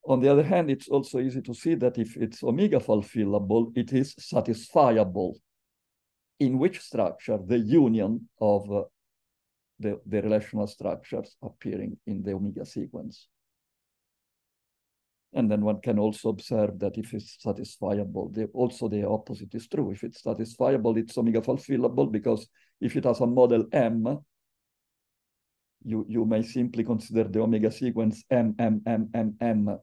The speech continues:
You repeat the same model omega times, and, uh,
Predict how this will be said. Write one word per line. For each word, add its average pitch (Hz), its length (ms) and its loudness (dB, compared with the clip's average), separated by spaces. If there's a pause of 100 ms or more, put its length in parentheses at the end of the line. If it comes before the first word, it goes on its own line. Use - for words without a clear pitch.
You 107 140 -4
repeat 110 460 -4
the 104 240 -2
same 107 340 -2
model 101 420 -2 (360)
omega 104 280 0
times, - 540 -4 (140)
and, 98 260 -6
uh, 101 80 -4